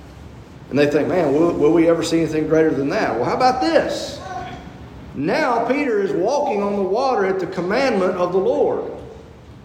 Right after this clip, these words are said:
But he does what we all will probably do. It says, "When he saw the wind boisterous, he was afraid.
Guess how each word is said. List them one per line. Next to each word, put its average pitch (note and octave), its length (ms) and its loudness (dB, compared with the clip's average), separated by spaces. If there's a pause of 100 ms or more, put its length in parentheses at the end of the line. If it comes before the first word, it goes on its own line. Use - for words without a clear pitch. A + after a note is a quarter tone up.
(1080)
But A3+ 280 4
he G3+ 100 2
does G#3 280 2
what F#3 200 2
we F#3 120 4
all F#3+ 320 2
will F#3+ 60 0
probably F3+ 280 2
do. G3 280 2
It F#3+ 80 4
says, E3+ 200 2
"When E3 160 0
he D#3 60 2
saw F#3 300 2
the E3+ 100 0
wind E3+ 320 -2
boisterous, F3 500 0
he D#3+ 60 2
was D3 160 0
afraid. E3 640 0